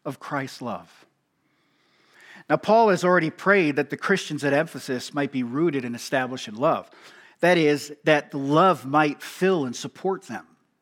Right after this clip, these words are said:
But here, he's thinking of Christ's love for us and prays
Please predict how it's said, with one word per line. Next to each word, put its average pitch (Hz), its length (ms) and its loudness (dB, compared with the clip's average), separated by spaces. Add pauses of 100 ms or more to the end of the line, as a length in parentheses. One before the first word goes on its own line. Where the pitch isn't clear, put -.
(760)
But 196 120 0
here, 254 540 -2 (800)
he's 220 300 0
thinking 208 360 0
of 135 140 -6
Christ's - 520 -2
love 131 480 -4 (440)
for - 280 -12
us - 440 -6 (1900)
and 165 240 0
prays 147 880 0